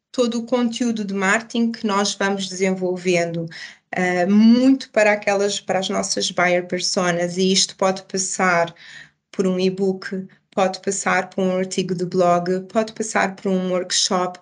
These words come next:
por um webinar, ahm, por uma série de iniciativas, infográficos ou, ou outras iniciativas e outras ações que nós possamos estar a desenvolver. E toda a comunicação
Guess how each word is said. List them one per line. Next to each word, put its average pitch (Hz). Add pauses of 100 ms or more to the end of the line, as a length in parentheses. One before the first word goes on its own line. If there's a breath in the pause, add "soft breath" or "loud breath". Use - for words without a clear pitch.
(140)
por -
um 196
webinar, 180 (420 loud breath)
ahm, 175 (320)
por 226
uma 220
série 202
de 196
iniciativas, 185
infográficos 185
ou, 175 (300)
ou 180
outras 190
iniciativas 190
e 196
outras 185
ações 185
que -
nós 185
possamos 185
estar 180
a 175
desenvolver. 180 (520 loud breath)
E 226
toda 285
a 226
comunicação 208